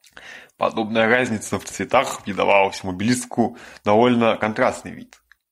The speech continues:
В лучах утреннего солнца его блестящая поверхность сияла невероятным блеском. Делия, следуя за своими спутниками, с интересом смотрела по сторонам. Сначала она была поражена суровой красотой надгробий,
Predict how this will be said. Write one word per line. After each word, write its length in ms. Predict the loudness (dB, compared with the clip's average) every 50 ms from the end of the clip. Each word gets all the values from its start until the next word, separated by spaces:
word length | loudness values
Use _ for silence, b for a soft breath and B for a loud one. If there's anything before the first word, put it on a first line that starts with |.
| _ _ _ _ _ _
В 60 | -18
лучах 500 | -12 -6 -2 0 0 0 0 -4 -12 -16 -14 -14
утреннего 360 | -14 -10 -10 -10 -8 -8 -8
солнца 640 | 0 2 4 4 4 2 0 -2 0 0 0 0 -2
его 160 | -8 -8 -6
блестящая 540 | -6 -6 -6 -4 -2 -2 -2 -4 -6 -10 -8
поверхность 580 | -4 0 2 2 2 2 0 -4 -4 -6 -14 -16
сияла 460 | -14 -10 -4 0 2 4 4 2 0
невероятным 440 | -2 -4 -2 0 0 0 -2 -4 -4
блеском. 340 | -6 -6 -6 -8 -20 -20 _ _ _ _ _ _ _ _ _ _ _ _ B B B B B B B B B B B B B B B B _ _ _ _ _ _ _ -10
Делия, 600 | -6 0 2 4 4 4 4 4 4 4 4 2 2 0 -2
следуя 520 | -4 -8 -6 0 2 2 4 4 4 4
за 140 | 4 2 -2
своими 240 | -4 -4 -6 -4 -4
спутниками, 580 | -4 -2 -2 -2 -2 -2 -4 -2 0 2 2
с 180 | 2 0 -2 -8
интересом 540 | -8 -6 -2 0 2 2 2 0 0 -4 -6
смотрела 480 | -6 -6 -6 -6 -2 2 2 2 2
по 120 | 2 -2 -10
сторонам. 680 | -14 -14 -14 -10 -8 -8 -4 0 0 0 0 0 -8 _ B B B B B B
Сначала 560 | B -20 -18 -14 -8 -4 0 2 4 6 6
она 140 | 6 4 4
была 160 | 4 4 2
поражена 500 | 2 4 2 2 4 2 2 2 2 2
суровой 480 | 0 -2 -4 -2 2 2 2 2 0 -2
красотой 460 | -2 -2 -2 -2 -4 -2 0 0 2
надгробий, 600 | 2 0 0 2 4 4 4 4 0 -4 -8 -8